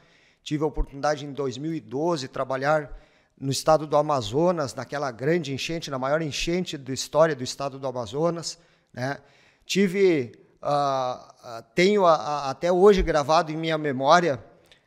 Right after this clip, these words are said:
ah, aquele triste infortúnio que tivemos em Santa Maria, né, aquela ocorrência da Boate Kiss, onde, juntamente com o, o Gabinete de Gestão de Crise, atuamos por alguns meses,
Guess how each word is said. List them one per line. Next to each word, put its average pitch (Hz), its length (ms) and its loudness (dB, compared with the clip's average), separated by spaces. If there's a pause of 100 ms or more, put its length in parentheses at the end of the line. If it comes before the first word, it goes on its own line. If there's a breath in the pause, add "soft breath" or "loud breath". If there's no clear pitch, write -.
(100)
ah, 135 680 -2
aquele 156 440 -4
triste 185 400 0
infortúnio 170 640 -2
que - 80 -16
tivemos 151 480 -6
em 156 80 -8
Santa 139 300 -8
Maria, 147 500 -2 (220)
né, 120 140 -10
aquela 131 300 -8
ocorrência 139 480 -8
da 131 120 -8
Boate 127 340 -6
Kiss, 175 400 -4 (420 soft breath)
onde, 147 680 -4
juntamente 147 720 -6
com 156 420 -6 (340 soft breath)
o, 135 380 -8
o 135 60 -12
Gabinete 147 560 -4
de 143 100 -8
Gestão 151 380 -8
de 139 80 -10
Crise, 156 400 -4
atuamos 160 480 -4
por 151 240 -2
alguns 135 400 -4
meses, 156 720 -2